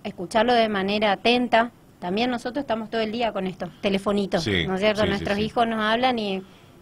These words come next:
Speaker 1: soltá tu celular cuando te estoy hablando. Me pasa, a veces trabajar mucho con el celular y que me digan mis hijos, yo digo, "Ah, epa", o sea, sí, es cierto, ¿no? Y, y, y estar conectados todo el tiempo con nuestros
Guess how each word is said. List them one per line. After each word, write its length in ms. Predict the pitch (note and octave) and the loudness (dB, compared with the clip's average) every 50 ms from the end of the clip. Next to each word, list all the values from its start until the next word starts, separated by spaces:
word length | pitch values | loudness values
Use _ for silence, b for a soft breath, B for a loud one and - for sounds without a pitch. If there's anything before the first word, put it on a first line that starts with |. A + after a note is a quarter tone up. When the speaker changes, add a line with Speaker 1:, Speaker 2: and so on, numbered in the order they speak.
| B - - | B -20 -18
Speaker 1:
soltá 440 | - - - G#3 G3 F#3+ A#3+ A#3+ A#3+ | -10 -4 -2 -2 2 4 4 4 4
tu 220 | A#3+ A#3 B3+ A#3+ | 4 0 -2 -2
celular 500 | - - A3+ A3 G3+ G3+ G#3 G#3+ A#3 B3+ | 0 0 0 0 2 4 6 6 6 6
cuando 240 | C#4 C4 B3+ A3 G3+ | 4 0 0 -2 -4
te 80 | F#3 | -6
estoy 200 | F#3+ F#3+ - G3+ | -8 -6 -2 0
hablando. 520 | F#3+ F#3 F#3+ G3 G3+ G3+ G3 F3 D#3+ D#3 D#3 - - - - - - - - - - - _ - - | 0 2 2 2 0 0 -2 -6 -8 -8 -10 -16 -20 -20 -20 -20 -20 -20 -20 -20 -20 -20 _ -10 -6
Me 120 | G#3 F#3+ F3+ | -4 0 4
pasa, 380 | A3+ A#3 C4 - - E3+ E3+ | 6 4 6 6 2 0 0
a 40 | E3+ | 2
veces 400 | G3 F#3 F#3 G3 F#3+ A3 G3 F#3+ | 0 0 -2 -2 -2 -4 -6 -4
trabajar 380 | - G3+ F#3+ F#3 F#3 - A3 G#3+ | -2 0 0 2 4 2 2 2
mucho 300 | A#3 B3+ C4+ B3+ C4+ C4 | 2 -2 -2 -2 -2 -2
con 120 | B3 B3 A#3+ | -2 -2 -4
el 100 | A#3+ A#3 | -4 -4
celular 460 | - B3+ A#3 A3+ A3+ A3 A#3 C4 C4+ | -4 -4 -4 -2 4 4 4 4 4
y 40 | C#4+ | 0
que 160 | A#3 - A3 | -4 -6 -4
me 140 | G3+ F#3 F3+ | -4 -2 -4
digan 260 | F3+ F#3+ G#3+ A3+ A#3+ | -2 -2 -2 -2 -2
mis 120 | A3+ G3+ G#3+ | -2 -4 -4
hijos, 180 | A3+ B3 B3+ | -4 -4 -4
yo 60 | A#3 G#3+ | -4 -4
digo, 140 | A3+ G#3 - | -6 -6 -4
"Ah, 120 | A3 A#3+ - | -4 -6 -4
epa", 300 | - - G#3+ G#3+ A3+ G3 - - - B B B B B B B B - | -6 -6 0 0 0 0 -2 -10 -18 B B B B B B B B -14
o 20 | - | -10
sea, 220 | - F#3+ F3+ F3+ | -8 -6 -6 -6
sí, 240 | - - A3+ A3 B3 | -6 -8 -8 -8 -8
es 100 | - F#3+ - | -10 -10 -8
cierto, 340 | - F#3 F#3 F#3+ - B3 D4 - - - - - - - - - | -8 -8 -8 -6 -8 -10 -10 -12 -18 -20 -20 -20 -20 -20 -16 -8
¿no? 220 | G3 F#3+ G#3 C4+ C#4+ B B B B B B B - | -6 -4 -4 -4 -6 B B B B B B B -6
Y, 340 | A3+ A3 A3 G#3+ G#3 - - - | -4 -2 -2 -2 -4 -6 -8 -10
y, 760 | - A3 G#3+ G#3+ G#3 G#3 G3+ G3+ G3 F#3+ F#3 F3 F3 E3+ E3 - - | -8 -6 -4 -4 -4 -4 -4 -4 -4 -2 -2 -2 -2 -4 -6 -10 -12
y 180 | - G3+ F3+ F3 | -8 -4 -4 -4
estar 300 | F3+ F3 - A#3 B3 - | -2 4 4 4 6 6
conectados 600 | C#4+ C4+ B3+ A#3+ G#3+ - C4 C4 C#4 C#4 C#4+ C4+ | 4 2 2 0 2 6 6 6 6 6 4 2
todo 100 | - C4+ C#4 | 0 0 0
el 120 | C4+ A#3+ | 0 0
tiempo 400 | - C4 C4+ C#4 B3 C4+ C#4 C4+ | 0 2 2 2 2 0 -2 -2
con 200 | C4+ A3 G#3 G#3 | 0 -2 -2 -2
nuestros 380 | G#3 G#3+ G3+ - - G3+ G3+ | -4 -6 -6 -8 -8 -8 -8